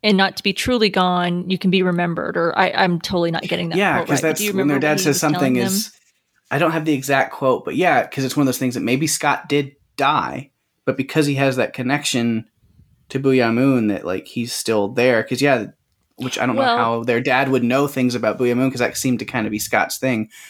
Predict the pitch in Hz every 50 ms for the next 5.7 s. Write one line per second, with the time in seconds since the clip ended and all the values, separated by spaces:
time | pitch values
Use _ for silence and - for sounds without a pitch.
0 | - - - - _ _ _ _ - 156 147 - - - - _ 139 131 147 139
1 | - 180 180 170 - - 165 160 160 143 127 - 165 185 165 131 107 127 151 -
2 | - 123 123 - 127 131 131 131 120 - 117 123 123 - - 123 117 110 104 98
3 | - 104 113 123 113 104 98 98 101 101 104 113 - _ _ _ _ _ _ _
4 | _ _ _ _ _ _ _ _ _ _ _ _ _ _ _ _ _ _ - 123
5 | 110 110 - - - 110 107 104 101 98 101 123 123 123